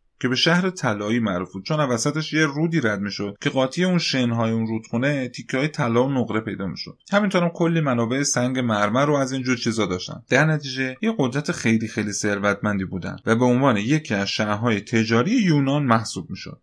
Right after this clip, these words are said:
قبلاً هم که گفتم اون موقع دودمان مرمناد اونجا حاکم بود و در این زمان پادشاهشون فردی بود به نام آلیات.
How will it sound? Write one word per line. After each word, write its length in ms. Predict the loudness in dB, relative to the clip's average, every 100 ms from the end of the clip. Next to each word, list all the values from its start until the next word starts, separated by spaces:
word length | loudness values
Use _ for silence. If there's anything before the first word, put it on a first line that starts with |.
| -2
قبلاً 380 | 0 2 4 4
هم 80 |
که 340 | 4 2 2 -2 0
گفتم 420 | 0 0 -6 -4
اون 140 | 2 4
موقع 220 | 6 4
دودمان 720 | 2 0 0 2 4 2 2
مرمناد 640 | 2 4 4 4 4 2 2
اونجا 260 | 0 -2
حاکم 340 | -2 -2 -4 -6
بود 140 | -4
و 60 | -2
در 180 | 0 2
این 160 | 2
زمان 560 | 4 2 2 0 -4 0
پادشاهشون 640 | 2 2 2 2 0 -4
فردی 400 | -2 0 0 0
بود 200 | -2 0
به 100 | 2
نام 160 | 2 0
آلیات. 760 | -2 -2 0 0 0 -2 -6